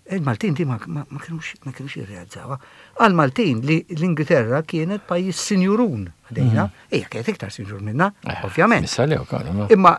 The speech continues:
Speaker 1: imma l-liabilities li kella, eh, li kella, eh, Renju Unit kienu immensi wkoll u ma kellix fuq ixtaqa, fuq ixtaqa għalihom. Ma ninsewx li il-kundizzjonijiet ta' the average, eh,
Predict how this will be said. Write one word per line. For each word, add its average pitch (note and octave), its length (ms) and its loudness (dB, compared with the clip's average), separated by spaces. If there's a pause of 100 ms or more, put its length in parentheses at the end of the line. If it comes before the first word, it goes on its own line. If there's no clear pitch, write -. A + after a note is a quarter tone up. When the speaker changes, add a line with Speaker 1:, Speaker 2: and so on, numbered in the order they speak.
Speaker 1:
imma D3+ 300 4 (120)
l-liabilities C3 760 2
li A#2 80 -4
kella, A2 340 -4 (220)
eh, C#3+ 280 -14 (440)
li C#3 160 -6
kella, G#2+ 600 -6
eh, A#2+ 220 -8
Renju G#2 260 -4
Unit F3 380 -4 (300)
kienu A#2 360 -4 (360)
immensi C#3 580 2
wkoll D#3 380 4
u B3 80 6
ma F#3+ 120 4
kellix B2 600 0 (600)
fuq - 180 0
ixtaqa, C#3+ 440 -2 (500)
fuq F3 160 -4
ixtaqa A2+ 460 -4
għalihom. C3 280 -2 (380)
Ma G3 120 6
ninsewx F3+ 480 4
li D#3 160 -2 (1400)
il-kundizzjonijiet F3 920 4
ta' C3+ 120 0
the C3 180 2
average, A2 540 -4 (500)
eh, A2 300 -10